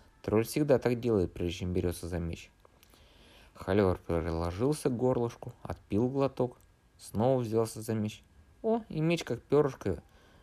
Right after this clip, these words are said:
в его руке. «Ну, теперь пусть приходит тролль»,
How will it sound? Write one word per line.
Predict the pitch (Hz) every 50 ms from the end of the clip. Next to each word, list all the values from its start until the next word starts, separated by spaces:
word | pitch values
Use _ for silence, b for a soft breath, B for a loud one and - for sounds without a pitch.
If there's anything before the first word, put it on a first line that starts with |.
| b _ -
в |
его | 98 92 92 92 101 120 123
руке. | 113 95 95 - - 87 85 92 - - _ _ b b b b b b b b _ _ _ _ _ _ _ _ - _ - - _ _ _ _ _ - - - -
«Ну, | - 120 131 151
теперь | 147 - 110 - - 101
пусть | 98 - 110 98 -
приходит | - - 90 - - - 95 90 82 80 - - b b b b b b b b b b b b b b b b b b b b b b b b b b b b - _ _ _ _ _ _ _ _ _ _ - - _
тролль», | - 95 98 90 87